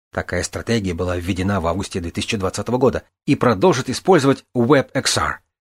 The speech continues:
коллекцию A P I с открытым исходным кодом для браузерных приложений, дополненной и виртуальной реальности, а также Open X R, коллекцию A P I с открытым исходным кодом для установленных приложений A R и V R, вместо того, чтобы создавать, а тем более требовать,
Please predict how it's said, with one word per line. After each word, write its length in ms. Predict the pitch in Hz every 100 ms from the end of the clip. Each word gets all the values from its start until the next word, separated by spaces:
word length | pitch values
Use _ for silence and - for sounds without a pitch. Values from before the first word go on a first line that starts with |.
| _ -
коллекцию 480 | 110 101 - 95 -
A 140 | 113 101
P 120 | 98
I 220 | 143 123
с 80 | -
открытым 420 | 95 - 104 92
исходным 380 | 98 - 104 87
кодом 300 | - 127 110
для 160 | 90 90
браузерных 560 | 98 104 95 87 87
приложений, 560 | 92 85 90 135 120 113 _ -
дополненной 580 | 107 - 98 98 110 113
и 120 | 113
виртуальной 400 | 107 117 120 120
реальности, 500 | 151 120 98 - - _ _
а 140 | 139
также 400 | 135 170 139 131 - 165
Open 420 | 147 98 98 90
X 200 | 107 -
R, 220 | 104 90 - _ _ -
коллекцию 520 | 113 107 - 101 95
A 160 | 120 110
P 140 | 92
I 160 | 104 98
с 100 | -
открытым 380 | - 110 101 98
исходным 400 | - 113 90 85
кодом 320 | 120 101 92
для 100 | 98
установленных 540 | - 95 101 90 92
приложений 600 | 92 90 90 110 101 95 -
A 160 | 95
R 260 | 95 98 98
и 100 | 113
V 80 | 117
R, 220 | 139 101 - _ _ _
вместо 300 | 165 202 160
того, 220 | 135 127
чтобы 240 | 113 123 110
создавать, 560 | 123 98 131 151 -
а 80 | 90
тем 180 | 90 87
более 280 | 107 104 110
требовать, 500 | 107 123 143 147